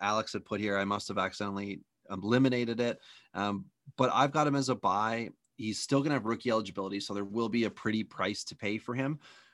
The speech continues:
But looking at him versus some of the other guys who are gonna be kind of locks to go into rotations, Philly's a strong team. The wins are gonna be there, or they should be there. Um, they're gonna need to let him pitch because their bullpen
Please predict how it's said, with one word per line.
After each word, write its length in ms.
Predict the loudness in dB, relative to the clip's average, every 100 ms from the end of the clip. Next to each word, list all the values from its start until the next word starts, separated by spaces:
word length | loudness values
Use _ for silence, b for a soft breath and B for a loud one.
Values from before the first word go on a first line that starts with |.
| b
But 160 | 0 2
looking 360 | 4 2 2 2
at 120 | 0
him 540 | 0 0 2 -2 -4
versus 380 | -2 0 0 -2
some 140 | 0 0
of 80 |
the 100 | 0
other 160 | 0 0
guys 340 | 0 0 -2
who 140 | -4 -4
are 100 | -4
gonna 240 | -2 -4
be 360 | -2 -4 -4 -8 b b _ _ _ -6
kind 300 | 2 4 4
of 120 | 2
locks 440 | 2 4 2 0
to 100 | -6
go 200 | 0 2
into 160 | 2 2
rotations, 580 | 0 2 0 0 -4 -6
Philly's 320 | -2 0 0
a 60 | -4
strong 400 | -4 -2 -2 -4
team. 280 | -2 -2
The 80 | -2
wins 280 | 0 0 0
are 80 | 0
gonna 160 | 0
be 180 | 0 -2
there, 240 | 0 0 0
or 60 |
they 120 | -4
should 320 | -6 -4 -2 0
be 100 | 0
there. 340 | 0 0 -4 b b b -10
Um, 280 | -6 -6 -4
they're 120 | -4
gonna 180 | 0 0
need 340 | 2 2 0 -2
to 100 | 0
let 180 | 2
him 220 | 2 -2 -4
pitch 320 | -4 -4 -6
because 260 | -6 -6 -6
their 120 | -8
bullpen 460 | -6 -6 -4 -4